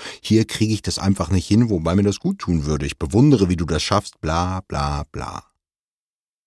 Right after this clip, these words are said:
Der nüchtern schwer erträgliche Geständniszwang der anderen. Betrunkene haben zwischendurch immer mal so Plateaus des Innehaltens,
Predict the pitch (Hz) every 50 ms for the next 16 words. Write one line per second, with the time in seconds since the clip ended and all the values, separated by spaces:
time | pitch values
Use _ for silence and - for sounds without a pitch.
0 | _ _ - 98 95 95 98 95 90 90 104 127 143 - - - 120 113 113 107
1 | - - 104 110 120 143 135 - 104 101 - - - 107 113 110 - 110 101 -
2 | - 104 95 95 95 - - - 107 113 117 - 92 87 - - - - 82 85
3 | 85 85 90 90 - 80 80 78 76 73 67 69 69 69 - _ _ _ _ -
4 | - 98 - 117 135 165 135 120 143 139 131 117 113 113 113 117 117 113 - -
5 | 127 135 - 139 120 120 131 147 147 - - 127 120 113 120 117 113 113 110 117
6 | 113 - - 110 101 98 - - 120 117 123 127 - - - 101 95 - - 123
7 | 127 127 107 92 85 82 82 90 87 - 98 104 110 -